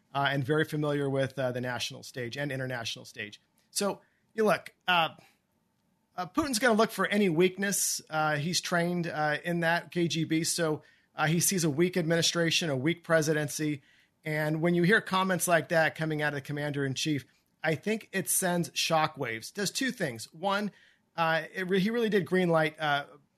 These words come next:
Putin and his advance and his rhetoric. But number two, it sends a chilling effect,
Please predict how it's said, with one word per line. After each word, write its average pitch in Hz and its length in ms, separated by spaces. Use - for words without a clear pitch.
Putin 165 320
and 151 140
his 151 180
advance 143 460
and 139 100
his 147 180
rhetoric. 135 440
But 196 140
number 226 240
two, 190 560
it 180 140
sends 254 280
a 214 40
chilling 240 520
effect, - 680